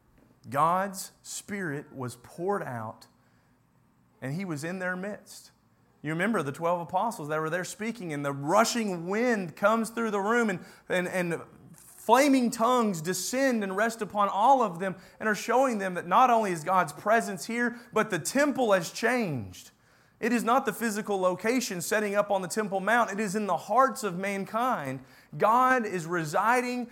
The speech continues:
within us, and we focus on that, but we oftentimes forget what's still on the horizon.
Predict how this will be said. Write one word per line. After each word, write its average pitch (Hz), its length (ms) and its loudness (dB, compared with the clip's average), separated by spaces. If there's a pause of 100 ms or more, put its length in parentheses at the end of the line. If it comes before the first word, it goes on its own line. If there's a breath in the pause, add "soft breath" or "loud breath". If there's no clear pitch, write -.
(100)
within 202 460 2
us, 214 560 4 (1300 soft breath)
and 151 80 -10
we 196 80 -4
focus 233 460 0
on 165 180 -2
that, 170 180 -2
but 160 120 -6
we 196 180 -6
oftentimes 185 480 -6
forget 156 380 -6
what's 160 200 -8
still 170 280 -10
on 143 160 -6
the 135 60 -8
horizon. 143 600 -10